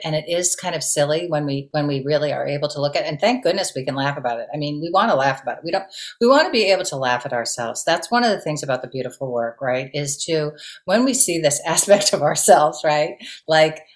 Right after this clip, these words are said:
I, I love a clean, shiny countertop in the kitchen, right? So, hey, why do I like it? Okay. I really have done a lot of work examining this, Laurel. So I wanna say to people,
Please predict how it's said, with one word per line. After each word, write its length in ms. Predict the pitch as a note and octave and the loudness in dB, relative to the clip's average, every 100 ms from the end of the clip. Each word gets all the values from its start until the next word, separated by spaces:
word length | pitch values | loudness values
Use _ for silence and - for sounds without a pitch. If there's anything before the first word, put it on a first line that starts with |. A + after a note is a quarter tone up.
| _ | _
I, 380 | D#3+ D#3+ E3 - - _ _ _ - | 2 4 4 0 -12 _ _ _ -10
I 280 | E3 - B3+ | -6 -2 -2
love 400 | G#3+ G3 G#3+ A3+ | 0 0 0 2
a 120 | F3+ | 0
clean, 520 | - - F3 F#3 G3 G3+ | -2 -8 -4 -2 -2 -2
shiny 500 | - D#3 D#3+ F3+ F3+ | -4 -2 -2 -4 -8
countertop 520 | E3 D#3 E3 - D3+ F3 | -8 -6 -4 -4 -4 -4
in 80 | |
the 80 | F3 | -8
kitchen, 460 | - A#3 - E3+ C3 | -6 -4 -2 -4 -2
right? 420 | C#3 D#3 A3 - - - | -2 -2 -4 -8 -18 -12
So, 480 | - - F3 E3+ - - | 0 6 8 6 2 -6
hey, 640 | - A3 C4+ B3+ C3+ - - - _ _ _ - - | -4 0 2 2 2 -4 -20 -20 _ _ _ -20 -16
why 220 | - F3+ G#3 | -4 2 2
do 120 | A3 | 4
I 100 | G3+ | 6
like 280 | F#3+ F#3 C3+ | 6 4 0
it? 160 | - - | -6 -4
Okay. 400 | D#3 F#3 F3+ - - | -4 0 0 0 0
I 200 | F3+ A3+ | 4 4
really 400 | G#3+ G3+ G#3 G3+ | 2 -2 0 0
have 100 | E3+ | -2
done 140 | D3+ | -2
a 40 | C#3+ | 2
lot 200 | C#3 D#3 | 2 2
of 60 | |
work 240 | C#3+ C#3 C#3 | 0 -2 -4
examining 440 | C3 C3 C3 C3 | -6 -4 -2 -4
this, 160 | B2+ - | -8 -8
Laurel. 220 | A#2+ G2+ | -8 -8
So 220 | - D#3 C#3+ D#3+ | -4 -2 -2 -2
I 80 | |
wanna 280 | D3+ D#3+ F3 | 0 0 0
say 220 | - D#3 D#3 | 0 0 0
to 80 | |
people, 560 | D#3 D3+ C#3+ C#3 C3+ | -4 -8 -2 0 0